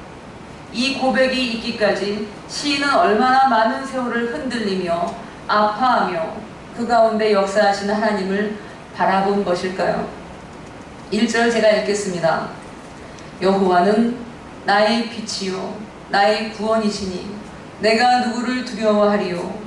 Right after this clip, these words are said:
여호와는 내 생명의 능력이시니 내가 누구를 무서워하리요?" 아멘. 이 고백이 저에게는 마치 하나님이 우리에게 주시는 훈장처럼 느껴집니다.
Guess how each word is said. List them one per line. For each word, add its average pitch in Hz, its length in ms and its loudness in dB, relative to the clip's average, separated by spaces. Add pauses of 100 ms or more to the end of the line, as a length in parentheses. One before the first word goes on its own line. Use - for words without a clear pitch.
(720)
여호와는 247 520 4
내 254 180 4
생명의 285 560 2
능력이시니 226 1040 0 (240)
내가 214 360 4
누구를 202 580 0 (200)
무서워하리요?" 190 880 -4 (520)
아멘. 156 420 -2 (920)
이 233 220 0
고백이 240 380 0
저에게는 208 540 2
마치 196 640 -2 (440)
하나님이 277 680 2
우리에게 240 400 -2
주시는 202 560 -4 (320)
훈장처럼 302 800 0
느껴집니다. 190 600 -4